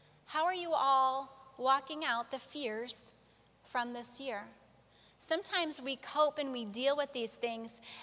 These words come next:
and we might think it's okay, and sometimes they are. But if it starts hurting you, hurting your family, if it starts putting a reliance on something else other than God,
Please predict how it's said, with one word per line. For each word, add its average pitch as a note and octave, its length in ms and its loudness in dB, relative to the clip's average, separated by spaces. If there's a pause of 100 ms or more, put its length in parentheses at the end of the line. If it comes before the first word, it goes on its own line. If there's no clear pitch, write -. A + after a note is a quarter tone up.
(140)
and C#4 120 4
we D#4 140 2
might G#4+ 240 4 (220)
think C4+ 240 0
it's D#4+ 160 -2
okay, E4 680 2 (560)
and E4 140 -2
sometimes G#4+ 500 -2
they B3 160 0
are. A3+ 480 0 (500)
But D#4 100 2
if F4 100 -6
it C4+ 120 4
starts D4+ 400 2
hurting D4+ 560 0
you, D4+ 420 -4 (560)
hurting D4 480 -2
your B3+ 100 -6
family, B3+ 680 -6 (200)
if D4 140 -4
it C4 140 0
starts D4 560 -2
putting E4 240 -2
a C#4+ 80 0
reliance A#3+ 720 -2
on B3 160 -6
something C#4 720 -8
else B3+ 440 0
other C4+ 300 2
than B3 200 -6
God, A3+ 460 -4